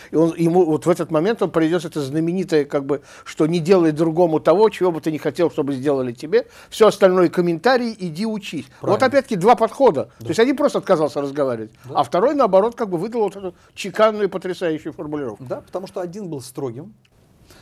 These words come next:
Speaker 2: и был догматиком, а второй любил людей и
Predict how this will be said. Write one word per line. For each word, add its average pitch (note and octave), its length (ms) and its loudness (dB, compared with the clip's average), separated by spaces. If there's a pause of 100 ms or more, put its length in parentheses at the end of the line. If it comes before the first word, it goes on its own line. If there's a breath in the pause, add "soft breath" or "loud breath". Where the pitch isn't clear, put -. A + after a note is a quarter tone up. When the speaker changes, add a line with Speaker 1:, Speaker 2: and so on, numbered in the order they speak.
(380 soft breath)
Speaker 2:
и A#2 200 -4
был A2+ 200 -4
догматиком, A2 680 -8 (200)
а A2+ 120 -8
второй F#3 360 -4
любил D#3+ 340 0
людей E3 500 -6 (300)
и F3 300 -6